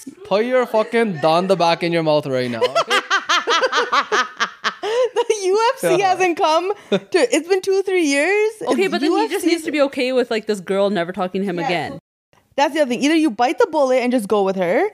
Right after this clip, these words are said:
Speaker 1: Yeah.
Speaker 2: or you cancel, go with your buddy, but know that this chick is never gonna go on a date with you again.
Speaker 3: Yeah.
Speaker 2: So you risk losing out on anything happening with this girl if you genuinely like her.
Speaker 1: Yeah.
Speaker 2: If you just gave out the invite 'cause you're a loser and had no other friends to go with,
Speaker 3: Yeah.
Speaker 2: then that's another thing.
Speaker 3: Person available.
Speaker 2: <laughs> Yeah.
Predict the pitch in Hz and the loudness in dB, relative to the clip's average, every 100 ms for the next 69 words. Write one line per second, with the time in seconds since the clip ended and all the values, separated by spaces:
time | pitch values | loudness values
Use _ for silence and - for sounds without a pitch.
0 | - 117 101 90 - 196 359 392 440 - | -6 -6 -6 -6 -2 2 2 2 0 -2
1 | 233 240 269 262 254 - 254 233 254 339 | -2 0 2 2 -2 -4 0 0 0 2
2 | 359 349 202 226 254 330 392 254 214 233 | 0 0 -2 0 0 0 0 0 0 0
3 | 311 - 240 - - _ _ - 190 214 | -2 -2 -2 -4 -10 _ _ -8 -2 0
4 | 233 262 381 440 - - 226 - 214 226 | 2 2 2 -2 -8 -4 -2 0 0 -2
5 | - 262 262 226 220 240 247 226 214 220 | 0 0 0 -2 0 0 0 0 0 0
6 | 180 190 180 180 165 139 - - - - | 0 0 0 0 -2 -4 -6 -14 -20 -20
7 | - 247 247 240 254 320 - 262 240 233 | -6 -2 2 2 2 0 0 0 0 0
8 | 214 220 208 190 _ _ - 226 233 233 | 2 2 0 -4 _ _ 0 2 2 2
9 | 196 214 202 196 202 208 - 277 320 262 | 2 0 -4 -2 0 0 0 0 0 0
10 | 233 247 262 247 220 175 185 - - - | 2 2 2 2 2 2 0 -2 -8 -12
11 | _ - - 135 254 247 247 285 349 233 | _ -20 -14 -4 -2 0 0 2 0 2
12 | 262 285 277 214 226 240 247 208 220 208 | 2 2 0 0 2 2 0 0 2 2
13 | 202 196 208 202 190 190 196 196 190 190 | 0 0 2 2 2 2 2 0 0 0
14 | 180 233 339 392 381 233 226 240 262 262 | 2 2 2 0 0 0 2 2 2 2
15 | 226 220 220 233 381 453 185 262 - 269 | 2 0 0 2 0 -2 -4 -8 -8 -12
16 | 147 226 254 254 | -8 -8 -6 -2